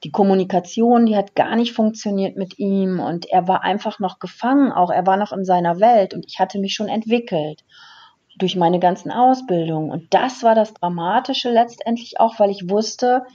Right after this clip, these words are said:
was dort geschieht. Ich konnte das wahrnehmen im Innern und natürlich auch durch meine Qualifikation dann mittlerweile als Coach, wo ich dann mich gefragt habe, was mache ich jetzt? Und, ähm,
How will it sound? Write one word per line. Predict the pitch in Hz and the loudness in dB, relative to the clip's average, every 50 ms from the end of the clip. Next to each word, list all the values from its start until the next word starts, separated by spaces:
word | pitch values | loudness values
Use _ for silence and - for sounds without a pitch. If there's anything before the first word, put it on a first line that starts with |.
| _ _ | _ _
was | - 185 185 | -4 -4 -2
dort | - 180 170 165 165 - | 0 2 2 2 2 -2
geschieht. | - 170 - - - 196 202 240 269 285 285 | -10 -6 -6 -4 -4 -2 0 2 2 2 0
Ich | - 147 - | -2 -10 -10
konnte | - - 190 190 196 202 | -2 -2 -2 -2 -2 -2
das | 180 185 180 180 - - - _ _ _ - _ _ _ _ _ _ _ _ _ _ _ _ | 2 2 2 2 0 -8 -20 _ _ _ -20 _ _ _ _ _ _ _ _ _ _ _ _
wahrnehmen | - 170 170 180 175 180 196 233 269 285 294 320 359 370 359 370 381 381 - _ | -16 -4 -4 -2 2 2 4 6 6 6 4 4 2 2 2 0 -2 -4 -6 _
im | - 196 190 - | 0 0 0 0
Innern | - 208 226 269 294 311 320 - | 0 2 4 4 4 2 0 0
und | - 208 214 214 - | 0 0 -2 0 0
natürlich | 247 240 240 - - 240 226 226 220 - | 0 -2 -2 -2 -2 0 0 0 2 0
auch | 202 202 202 | 0 0 0
durch | - 202 190 - | -6 -10 -8 -6
meine | 196 190 180 180 180 180 180 175 175 _ _ _ | -4 -2 0 0 0 0 -2 -4 -6 _ _ _
Qualifikation | - - 190 180 185 175 - 190 185 - 185 170 - - - 185 196 220 233 | -4 0 0 0 0 -2 -6 -10 -8 -6 -8 -8 -6 -4 -2 -2 0 2 4
dann | 240 240 240 240 | 4 4 4 2
mittlerweile | 240 240 240 247 240 233 233 226 233 233 240 220 196 | 0 -2 0 0 0 2 2 2 2 4 2 2 0
als | - 185 185 - - - _ _ | -2 -4 -6 -6 -12 -20 _ _
Coach, | - - 190 185 202 233 254 247 - - - | -10 -4 -2 2 2 2 2 2 -2 -8 -4
wo | 190 | -4
ich | 190 190 185 - - _ _ - - _ _ _ _ _ _ _ _ - | -4 -4 -4 -8 -18 _ _ -20 -20 _ _ _ _ _ _ _ _ 0
dann | 170 175 190 | 2 2 4
mich | 196 214 233 233 | 2 2 0 0
gefragt | - 202 - - 196 185 196 190 196 | -6 -10 -2 2 2 2 4 2 -2
habe, | 185 | -4
was | - 180 - - | -4 -6 -4 0
mache | 202 240 262 262 240 | 0 0 2 0 -2
ich | 202 208 - | -4 -4 -6
jetzt? | 175 170 165 165 - - - - | -6 -6 -6 -6 -10 -20 -20 -12
Und, | - 175 170 170 170 175 175 - - | -10 -8 -8 -8 -8 -10 -12 -14 -10
ähm, | - 180 170 165 165 160 156 160 - - - - | -8 -8 -6 -6 -6 -6 -8 -8 -10 -12 -14 -18